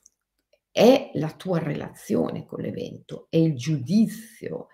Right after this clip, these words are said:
è il giudizio che tu dai sull'evento, giudizio che è sempre il prodotto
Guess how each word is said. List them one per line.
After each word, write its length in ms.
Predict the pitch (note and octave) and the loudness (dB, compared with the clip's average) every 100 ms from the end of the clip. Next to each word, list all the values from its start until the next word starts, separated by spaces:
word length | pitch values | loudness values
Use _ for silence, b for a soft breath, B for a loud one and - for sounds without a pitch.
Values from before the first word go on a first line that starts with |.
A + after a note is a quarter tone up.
| b b | b b
è 80 | - | 4
il 220 | E3 D#3+ | 6 6
giudizio 880 | B2 C#3 C3+ G#3 G#3+ - - - - b b b _ | 2 -4 -4 -4 -4 -8 -8 -6 -6 b b b _
che 220 | - G#3 - | 0 2 2
tu 120 | D#3 | -2
dai 300 | D3 C#3+ E3 | -2 -2 -4
sull'evento, 1120 | - D3 C3 D3 F3 D#3+ E3+ - E3 F3 - _ _ | -6 -6 -4 -2 -2 -4 -8 -12 -14 -14 -18 _ _
giudizio 1120 | D#3+ D#3 G#3+ A3 G3 - - A2 E2 - - _ | -4 4 6 6 4 0 -4 -2 -2 -4 -16 _
che 160 | - D#3 | -2 -2
è 60 | C#3 | -2
sempre 760 | - G3+ F3+ C3+ - - - - | 0 4 4 2 -2 -12 -10 -8
il 160 | D#3+ | -8
prodotto 1000 | - E3 G3+ E3+ B2+ - - - - - | -6 0 2 4 2 -4 -6 -4 -4 -10